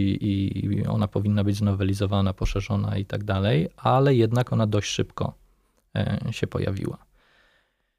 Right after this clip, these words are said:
No i mamy sytuację taką, która,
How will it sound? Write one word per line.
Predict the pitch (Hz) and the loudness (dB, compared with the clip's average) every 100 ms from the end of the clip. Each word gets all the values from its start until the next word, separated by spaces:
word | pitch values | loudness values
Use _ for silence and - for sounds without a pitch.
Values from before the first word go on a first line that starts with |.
| _ _ _ - | _ _ _ 2
No | |
i | 220 | 6
mamy | 214 196 | 6 4
sytuację | - 165 165 - - | 0 -2 -2 0 -2
taką, | - 95 - 135 170 180 | 0 -2 -2 2 2 0
która, | - - 147 143 143 139 143 143 143 | -6 -2 2 4 6 6 6 4 4